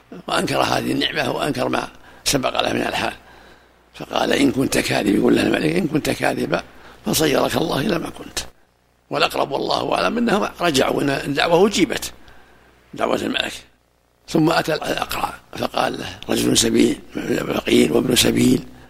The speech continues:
قد انقطع بي الحبال"، يعني الأسباب، "في سفري هذا، فلا بلغ اليوم إلا بالله ثم بك، أسألك بقرة". قال: "الحقوق كثيرة مثل ذاك،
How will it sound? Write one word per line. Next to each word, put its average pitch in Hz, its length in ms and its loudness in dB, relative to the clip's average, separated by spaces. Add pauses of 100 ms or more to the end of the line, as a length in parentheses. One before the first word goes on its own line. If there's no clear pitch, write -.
(720)
قد 123 160 2
انقطع 127 500 0
بي - 240 -2
الحبال"، 120 440 -2
يعني 160 180 -4
الأسباب، - 380 -2 (460)
"في 139 140 -4
سفري 135 480 0
هذا، - 280 -8 (680)
فلا 151 280 0
بلغ 123 320 0
اليوم 139 200 0
إلا 131 160 2
بالله - 240 0
ثم 117 120 -4
بك، 127 200 -4
أسألك 131 560 -2 (480)
بقرة". - 360 -4 (880)
قال: 117 180 2
"الحقوق 113 340 -2
كثيرة 104 300 0
مثل 113 260 2
ذاك، - 140 0